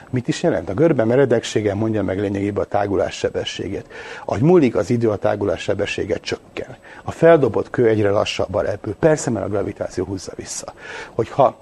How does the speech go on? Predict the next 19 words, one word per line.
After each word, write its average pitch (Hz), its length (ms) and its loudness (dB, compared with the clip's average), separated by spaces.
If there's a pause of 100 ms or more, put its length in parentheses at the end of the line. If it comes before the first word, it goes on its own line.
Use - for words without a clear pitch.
(120)
lassan 156 400 2
dobtuk 139 320 2
vissza, 131 200 0
akkor 139 140 2
annyira 143 320 4
lelassul, 110 420 2
hogy 101 120 -2
még 95 140 -2
vissza 95 300 -6
is - 100 -12
esik. 165 380 -2 (320)
Ha 113 120 -2
gyorsabban 123 460 4
dobtuk 113 280 0
föl, 135 160 2
akkor 131 260 0
is - 140 -8
lassul, 110 340 -2
lassul, 131 560 0